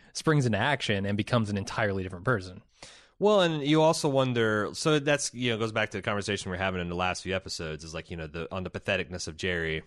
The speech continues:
Speaker 1: Yeah.
Speaker 2: Um, is Jerry pathetic because he, from a very early age, was beaten down, experienced loss after loss after loss, and made him more and more insecure? And then here's a situation where he kinda makes a snap decision to grab the shotgun and start shooting, which led to success, to success, to success.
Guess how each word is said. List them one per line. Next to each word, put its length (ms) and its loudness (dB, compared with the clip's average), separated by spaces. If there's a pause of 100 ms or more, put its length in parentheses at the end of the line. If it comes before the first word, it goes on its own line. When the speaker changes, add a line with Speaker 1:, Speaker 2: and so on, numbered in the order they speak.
(140)
Speaker 1:
Yeah. 180 -4 (720)
Speaker 2:
Um, 600 0 (640)
is 280 0
Jerry 440 4
pathetic 560 2
because 560 2
he, 600 -2
from 240 -2
a 60 0
very 220 2
early 300 2
age, 200 0
was 100 -2
beaten 360 -4
down, 260 2
experienced 400 -4
loss 320 2
after 180 -4
loss 320 2
after 200 -4
loss, 320 2
and 60 -6
made 100 -2
him 80 -4
more 180 0
and 80 -2
more 140 0
insecure? 420 -4
And 80 -2
then 140 -4
here's 320 -2
a 40 -6
situation 600 -4
where 120 -2
he 100 -8
kinda 180 -2
makes 160 -4
a 60 -8
snap 320 -2
decision 420 -4
to 60 -6
grab 280 -2
the 60 -6
shotgun 460 -2
and 100 -6
start 360 -2
shooting, 720 -2
which 180 -6
led 260 -2
to 80 -6
success, 480 -2
to 80 -16
success, 460 -4
to 80 -8
success. 560 0